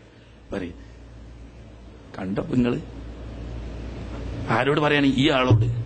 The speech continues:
മുമ്പ് ഉറക്കൊഴിച്ച് കുറച്ച് ബുദ്ധിമുട്ടിയപ്പോ വിഷമിച്ചിരുന്നില്ലേ? എന്റെ ഉത്തരവാദിത്വമാണ്. നിന്റെ ഉറക്കം ഒഴിച്ച് പിച്ച്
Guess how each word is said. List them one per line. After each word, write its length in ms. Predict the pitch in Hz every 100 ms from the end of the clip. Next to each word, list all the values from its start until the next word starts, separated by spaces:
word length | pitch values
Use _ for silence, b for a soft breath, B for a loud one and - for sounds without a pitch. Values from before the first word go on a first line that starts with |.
| - - - - - - - - - - - - - - - - 107
മുമ്പ് 240 | 113 147
ഉറക്കൊഴിച്ച് 600 | 147 120 - 165 151 -
കുറച്ച് 320 | 156 143 - 160
ബുദ്ധിമുട്ടിയപ്പോ 760 | 139 120 165 151 165 156 165
വിഷമിച്ചിരുന്നില്ലേ? 840 | 147 - 135 147 165 185 185 - - - - - - - - - - - - - - - - - - - - - 131
എന്റെ 240 | 180 202
ഉത്തരവാദിത്വമാണ്. 1000 | 208 117 - 170 175 185 180 170 117 - - - - - 113
നിന്റെ 440 | 131 156 196 233
ഉറക്കം 640 | 202 156 156 165 - 233 208
ഒഴിച്ച് 400 | 175 139 - 160 - - - - -
പിച്ച് 260 | 139 -